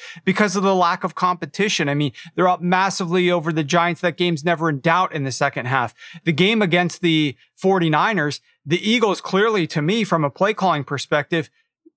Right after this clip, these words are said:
just put the decelerator on and ramp this thing down big time as soon as they saw Purdy go out. I mean, they, they knew that they didn't need to do anything except for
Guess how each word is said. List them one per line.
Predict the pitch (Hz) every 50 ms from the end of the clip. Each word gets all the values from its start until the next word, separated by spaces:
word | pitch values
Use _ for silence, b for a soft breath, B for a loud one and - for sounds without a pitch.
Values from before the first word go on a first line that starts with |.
| _ _ _ _ _ _ -
just | 277 254 - - _ _ _ _ -
put | - 240 247 240
the | - 233 214 196 190 185 175 147
decelerator | 131 151 165 - - 214 226 226 226 190 170 156 165
on | 165 175 160
and | 139 131
ramp | 160 190 220 196 196
this | 202 190 - -
thing | - 196 185
down | 151 165 160 165 156
big | 131 113 175 208 185
time | - 175 160 139
as | 139 -
soon | - 196 196 190
as | 170 131
they | 131 151 139
saw | - - 147 120
Purdy | - - - 165 180 165 135
go | 113 127 120 120
out. | 127 170 175 135 - - _ b b b b b
I | - 160
mean, | 170 160
they, | 143 175 196 196
they | 170 147 196 220 214
knew | 185 175 196 226 226
that | 175 180 143 -
they | 185 180
didn't | 160 185 175 151
need | 156 165 185 170 -
to | - 165
do | 135 143 151 170
anything | 175 170 156 - 175 165 156 - -
except | 151 - - 190 185 175 - -
for | - 175 175 175 165 151 B